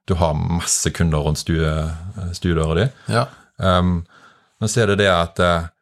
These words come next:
Speaker 1: det var på en måte en utfordring også, for vi ser at det har vært en sånn litt sånn lukka, eh, næring. Det har ikke vært så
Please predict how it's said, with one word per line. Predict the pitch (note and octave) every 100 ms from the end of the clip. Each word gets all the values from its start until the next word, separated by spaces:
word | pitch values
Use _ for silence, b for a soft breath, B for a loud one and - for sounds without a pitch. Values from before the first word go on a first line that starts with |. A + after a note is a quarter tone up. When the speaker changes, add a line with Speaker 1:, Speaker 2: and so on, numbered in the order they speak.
| _ _ _ _ _ _ _ _ _ -
Speaker 1:
det |
var | C3+ F#2
på | A2+
en |
måte | G#2+
en | A2+
utfordring | G2+ - G2 F2+ G2
også, | C#3+
for | D3
vi | A#2+
ser | A#2 G2
at | G#2
det | G2+
har | G#2
vært | F2+ - -
en | F2+
sånn | F2+
litt | F2+
sånn | - F2+
lukka, | F#2+ - - E2 F2 E2+ F2
eh, | F#2 F2+ F2+
næring. | F#2 F#2 E2+ G2+ G#2
Det | G2+
har | F2+
ikke | G2
vært | F2+ -
så | - G#2+